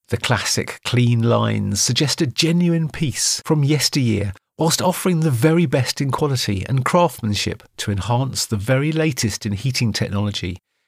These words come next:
as it slips effortlessly into the superior elegance of today's most fashionable of decor.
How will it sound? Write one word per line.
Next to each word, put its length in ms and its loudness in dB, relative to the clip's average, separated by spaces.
as 120 0
it 120 -2
slips 480 0
effortlessly 800 -2
into 220 -2
the 80 2
superior 720 0
elegance 640 0
of 80 -10
today's 520 0
most 240 0
fashionable 760 -2
of 140 -4
decor. 640 0